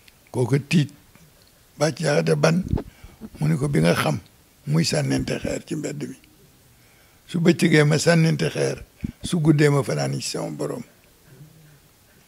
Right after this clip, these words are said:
Léegi nag waxtu wi ma war a génn àddina jege na, ndax nit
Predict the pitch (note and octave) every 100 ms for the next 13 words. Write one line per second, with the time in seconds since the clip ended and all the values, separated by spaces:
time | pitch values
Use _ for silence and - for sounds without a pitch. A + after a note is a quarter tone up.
0 | _ _ _ _ _ _ _ _ _ _
1 | _ _ - - - _ _ - C3 E3+
2 | F3 F3 F3+ F3+ - - _ _ _ _
3 | _ _ _ _ _ D#3 C3+ - E3 F3+
4 | F3+ F#3 F3+ E3+ D3+ F3+ F3 F#3 E3 D3
5 | D3+ D3 D3+ D3 C#3 - - _ _ _
6 | _ _ _ _ _ _ - C#3 C#3 C#3
7 | E3+